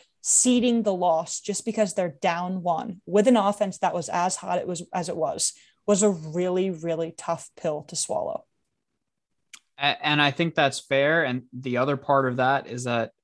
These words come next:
Speaker 2: I, I think, as you mentioned it too, we're trying to figure out, like, where to use Whitlock and such. I don't think there's a huge confidence in a lot of his other arms to go
Speaker 1: No.
Speaker 2: to. I mean, we saw Eovaldi come in in the ninth and, and of course got lit up there a-, as well. I think that's shown that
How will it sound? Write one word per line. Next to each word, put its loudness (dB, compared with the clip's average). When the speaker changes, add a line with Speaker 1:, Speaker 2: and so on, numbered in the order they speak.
Speaker 2:
I, -10
I -2
think, -2
as -4
you -4
mentioned 0
it -8
too, -4
we're -4
trying -2
to -6
figure -2
out, 2
like, -2
where 0
to -4
use -6
Whitlock 0
and -8
such. -4
I 0
don't 6
think 2
there's 2
a -4
huge -4
confidence 0
in -6
a -2
lot 0
of -6
his -8
other -4
arms -6
to -6
go 2
Speaker 1:
No. 6
Speaker 2:
to. -2
I 4
mean, 4
we 2
saw 6
Eovaldi 4
come -2
in -2
in -2
the -4
ninth -4
and, -8
and -4
of -10
course 0
got 2
lit 0
up 2
there -4
a-, -10
as -6
well. 2
I 0
think 2
that's 2
shown 0
that -4